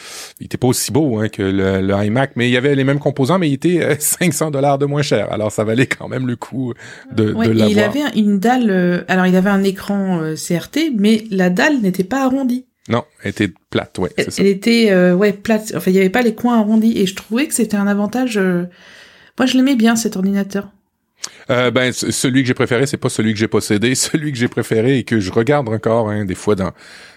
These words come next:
Speaker 1: sur les, sur les petites annonces, si je pourrais pas en avoir un usager, ben, c'est le tournesol. C'est vraiment lui qui a été le plus beau, moi, je trouve.
Speaker 2: C'est ça.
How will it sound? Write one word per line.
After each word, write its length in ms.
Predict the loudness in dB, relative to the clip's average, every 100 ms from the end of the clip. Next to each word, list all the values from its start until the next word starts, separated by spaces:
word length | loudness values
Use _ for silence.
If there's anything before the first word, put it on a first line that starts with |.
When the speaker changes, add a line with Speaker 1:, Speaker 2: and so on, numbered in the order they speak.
| -14
Speaker 1:
sur 260 | -8 -6 -4
les, 80 |
sur 160 | -4 -2
les 80 | -2
petites 300 | -2 -2 0
annonces, 300 | 0 -2 -4
si 100 | -8
je 40 |
pourrais 200 | -4 -2
pas 80 | 0
en 140 | 0
avoir 280 | 0 0 0
un 100 | 0
usager, 460 | 0 0 0 2 2
ben, 160 | 2 0
c'est 140 | -2
le 60 | -2
tournesol. 640 | 0 2 0 -2 -4 -4
C'est 160 | -4 -4
vraiment 280 | 0 0
lui 220 | 2 0 0
qui 100 | -4
a 40 |
été 160 | -2 -4
le 60 |
plus 180 | -4 -8
beau, 180 | -6 -8 -8
moi, 80 | -12
je 80 | -10
trouve. 200 | -12 -14 -18 -20 _ -8
Speaker 2:
C'est 140 | -4
ça. 240 | -2 -4